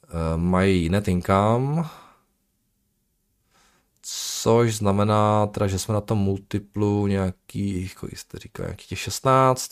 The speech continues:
patnáct, což asi jde, vzhledem k tomu, že to je fakt jako,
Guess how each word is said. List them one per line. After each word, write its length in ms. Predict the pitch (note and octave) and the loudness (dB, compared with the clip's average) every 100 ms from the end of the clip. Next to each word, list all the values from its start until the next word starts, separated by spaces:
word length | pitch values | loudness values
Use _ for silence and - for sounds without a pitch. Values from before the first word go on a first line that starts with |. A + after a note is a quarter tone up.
| - | -10
patnáct, 680 | - - B2 B2 B2 A#2 - _ - - - - - _ | -10 -2 2 4 4 2 -4 _ -20 -20 -20 -20 -20 _
což 320 | - F#3 F3+ - | 4 6 6 0
asi 880 | A#2 - - E3 D#3 D3 B2 G2 - | -2 0 2 6 6 8 6 4 0
jde, 800 | F2+ F2 F2 F2+ F#2 E2+ D#2 F#2+ | -2 0 0 4 4 4 2 -2
vzhledem 300 | A2 A2 G2+ | -4 -2 -2
k 40 | G2+ | 0
tomu, 200 | G2 G#2 | -2 0
že 460 | F#2+ G#2+ G2+ G#2 G#2 _ - _ _ _ _ | 2 4 4 2 -2 _ -20 _ _ _ _
to 80 | - | -2
je 80 | G2+ | 0
fakt 420 | F#2+ - G2+ G2+ | 0 0 -2 0
jako, 580 | G#2 - A2+ A2 G#2+ G2+ | -4 2 4 4 4 2